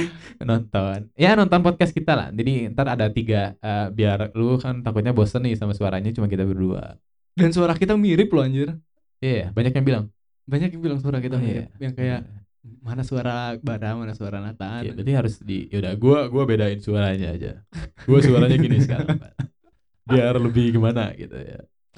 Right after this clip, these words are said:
Speaker 2: Enggak,
Speaker 1: Eh,
Speaker 2: enggak.
Speaker 1: oke, mungkin udah segitu aja kali ya untuk, eh, Studio delapan. Mau dijelasin lagi? Enggak.
Speaker 2: Enggak sih, kayaknya udah itu ya.
Speaker 1: Tunggu aja sih ya.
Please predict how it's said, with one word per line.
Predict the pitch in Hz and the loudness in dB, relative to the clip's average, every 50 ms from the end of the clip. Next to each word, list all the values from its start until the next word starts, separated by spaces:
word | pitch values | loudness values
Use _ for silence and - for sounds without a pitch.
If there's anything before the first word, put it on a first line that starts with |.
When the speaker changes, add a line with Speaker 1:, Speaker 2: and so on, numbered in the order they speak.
| - _ _ | -20 _ _
Speaker 2:
Enggak, | 120 117 113 | -10 -6 -2
Speaker 1:
Eh, | 113 113 | 2 4
Speaker 2:
enggak. | 113 135 135 131 131 131 110 - | 6 8 8 6 6 4 2 0
Speaker 1:
oke, | 131 131 117 110 | -2 0 0 0
mungkin | 113 127 131 208 220 226 - 190 _ _ _ _ _ _ _ _ _ _ _ _ | 0 0 0 0 0 0 -4 -8 _ _ _ _ _ _ _ _ _ _ _ _
udah | 143 139 - 320 | 0 0 0 0
segitu | 311 190 139 113 104 | 2 2 4 4 4
aja | 101 147 196 175 127 | 4 2 0 0 -2
kali | 98 82 67 64 65 | -2 -4 -6 -10 -12
ya | - - - | -16 -20 -16
untuk, | _ - 107 104 101 98 _ _ _ _ _ _ _ _ _ _ _ _ _ _ | _ -6 -6 -6 -6 -6 _ _ _ _ _ _ _ _ _ _ _ _ _ _
eh, | 110 107 98 98 92 85 82 82 80 78 73 73 - - - _ - | -4 -4 -4 -4 -6 -8 -8 -10 -12 -12 -14 -16 -18 -20 -20 _ -12
Studio | - - 107 107 101 | -6 -2 0 0 0
delapan. | 95 92 - 160 - - | 0 -2 -6 -8 -8 -8
Mau | - 139 113 | -6 -4 0
dijelasin | 110 113 110 110 107 131 120 | 2 4 4 4 4 4 4
lagi? | 113 107 107 107 147 185 | 4 2 2 0 -2 -4
Enggak. | 180 113 104 120 170 185 - _ _ _ _ _ _ _ _ _ _ _ | -4 -4 -4 -6 -6 -8 -12 _ _ _ _ _ _ _ _ _ _ _
Speaker 2:
Enggak | - 135 147 | -4 -2 0
sih, | 156 208 | 2 2
kayaknya | 190 170 190 202 | 2 2 2 2
udah | 160 165 180 | 2 4 2
itu | 175 156 | 4 4
ya. | 135 117 | 4 6
Speaker 1:
Tunggu | - 180 175 165 170 - | 6 8 10 10 8 8
aja | 190 226 | 8 2
sih | - - 117 | 2 0 0
ya. | 107 117 | -2 -4